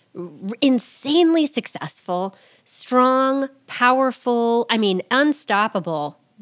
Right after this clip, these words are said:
women with really, really, really high visibility. I mean, we're talking, like, leaders on a national stage, and how isolated they have felt, how lonely they have felt, how,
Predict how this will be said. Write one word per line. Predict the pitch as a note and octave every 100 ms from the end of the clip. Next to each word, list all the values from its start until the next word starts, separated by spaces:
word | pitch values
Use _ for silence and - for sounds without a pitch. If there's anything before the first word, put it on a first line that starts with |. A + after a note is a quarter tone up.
| G3
women | F3+ G3+ D#3+ D3+ - _ -
with | G3+ - _
really, | F3+ F#3 C#4 C4+
really, | A#3+ A3+
really | G#3+ G3+
high | F#3 G3+
visibility. | F3+ E3 E3 E3+ D#3
I | D#3
mean, | D#3+
we're | G3
talking, | A3 A#3 A3+ A3+ G#3 G3 - - - _ -
like, | F3+
leaders | F#3 G#3 B3+ A#3+
on | A3
a | G3
national | F3+ F#3 - F3+ E3+
stage, | - G#3 A3 F3+ D#3+ - - - - _ -
and | A#3 A3+ A3 G#3+ G#3+ G#3 - _ -
how | F3+ B3 A#3+
isolated | F3 G3+ A3+ C#4 A#3+ G3+ F#3 E3
they | F3
have | D#3+ F3+
felt, | - E3 D#3+
how | - G3+
lonely | F#3+ F#3+ A#3 C4
they | G#3
have | F#3 F#3
felt, | F3+ E3
how, | - G3+ F#3+ G3 G3+